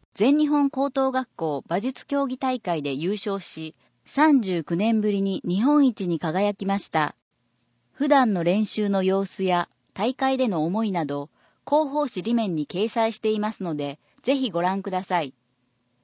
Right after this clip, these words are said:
表紙、カラー写真。写真の説明。かける馬に乗り手綱を握るヘルメットをかぶった人物。写真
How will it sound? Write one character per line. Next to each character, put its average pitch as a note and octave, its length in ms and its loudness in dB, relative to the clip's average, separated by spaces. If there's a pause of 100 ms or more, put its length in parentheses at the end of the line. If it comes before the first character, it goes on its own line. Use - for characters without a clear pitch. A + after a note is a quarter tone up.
(1000)
表 B3+ 220 0
紙、 - 380 -8
カ G#3+ 140 -4
ラ C4 160 2
ー - 20 0
写 B3+ 160 -6
真。 D3 340 -6 (800)
写 F#3 160 -6
真 C4+ 240 0
の C4 100 2
説 A#3 280 -6
明。 G3 320 -4 (1500)
か G#3 140 -2
け D#4+ 180 0
る B3+ 220 4
馬 F#3+ 160 6
に E3+ 160 4
乗 D#3+ 120 4
り D#3+ 140 0
手 F3 160 -2
綱 A#3 300 4
を A3+ 60 2
握 G#3 280 4
る F#3+ 300 -2
ヘ D4 160 -2
ル D#4 100 6
メ C4 120 8
ッ - 20 2
ト F#3 260 0
を E3+ 60 -2
か E3+ 120 0
ぶ A#3 120 2
っ - 20 -2
た F3+ 180 0
人 F#3+ 240 4
物。 D3+ 400 -4 (360)
写 F#3 180 -10
真 A#3 340 -6